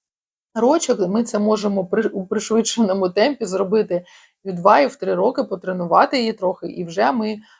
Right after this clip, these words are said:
о, побачимо покращення. Е, що взагалі, о, дитина відчуває, коли ми, е, коли вона навчилася ходити, і коли вона, от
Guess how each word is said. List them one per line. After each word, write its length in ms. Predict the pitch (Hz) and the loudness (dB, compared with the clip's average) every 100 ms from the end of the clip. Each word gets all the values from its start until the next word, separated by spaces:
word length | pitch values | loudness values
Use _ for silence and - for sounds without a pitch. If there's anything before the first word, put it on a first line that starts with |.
| _ _ | _ _
о, 360 | 170 175 175 175 - 180 180 180 | 0 2 2 0 -6 -18 -16 -6
побачимо 540 | 175 196 208 190 180 | 0 0 0 -6 -6
покращення. 840 | 185 180 156 147 - 165 160 160 170 _ _ _ _ _ 170 | -6 -8 -8 -8 -10 -12 -14 -16 -18 _ _ _ _ _ -2
Е, 600 | 175 175 175 170 170 170 165 _ _ _ - | 0 2 0 -2 -4 -6 -12 _ _ _ -10
що 340 | - 269 330 262 | 0 4 4 4
взагалі, 640 | 202 196 202 208 262 247 - - - | 2 2 2 0 0 -2 -6 -16 -8
о, 60 | 180 | -6
дитина 500 | 180 180 220 214 180 | -4 -4 0 0 0
відчуває, 580 | 180 - 190 226 262 214 | -4 -8 2 4 4 0
коли 300 | - 185 202 | -6 -8 -6
ми, 240 | 196 190 | -6 -6
е, 600 | 190 175 - 160 165 160 - | -4 -4 -2 -2 -2 -6 -4
коли 140 | 185 | -2
вона 240 | 190 185 180 | 0 0 -2
навчилася 600 | 180 - 202 180 180 190 | -4 0 4 4 2 -6
ходити, 520 | - 185 208 294 165 | -8 -2 -2 0 -2
і 180 | 165 - | -4 -8
коли 180 | 175 202 | -4 -2
вона, 300 | 202 190 | -2 0
от 100 | 185 | 0